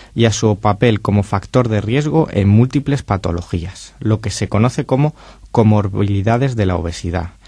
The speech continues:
En este caso, contaríamos con enfermedades como dislipemias, diabetes tipo dos,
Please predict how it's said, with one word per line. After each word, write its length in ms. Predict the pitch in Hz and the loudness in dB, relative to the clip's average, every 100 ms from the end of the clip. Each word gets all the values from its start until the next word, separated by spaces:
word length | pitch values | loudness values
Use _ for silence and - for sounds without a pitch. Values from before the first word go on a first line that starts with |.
| - - | -20 -8
En 100 | 117 | 0
este 240 | 107 110 113 | 0 0 -2
caso, 480 | 135 131 156 156 - - - - _ - | -2 -2 -2 -2 -4 -18 -20 -20 _ -4
contaríamos 680 | 117 107 107 110 127 139 - | -2 0 0 2 2 0 0
con 200 | 117 101 | 0 0
enfermedades 760 | 95 98 95 98 110 92 87 | 0 0 2 2 0 -2 -4
como 380 | - 95 87 - - - - | -2 0 0 -4 -14 -16 -6
dislipemias, 1040 | 98 90 95 87 - 127 120 113 117 - - - - - | -4 -2 -2 -2 2 4 4 2 0 -6 -20 -20 -18 -6
diabetes 600 | 98 101 98 101 95 95 | 0 2 2 0 -2 -4
tipo 320 | 104 92 95 | -4 -2 0
dos, 400 | 113 123 120 - | 2 2 0 -10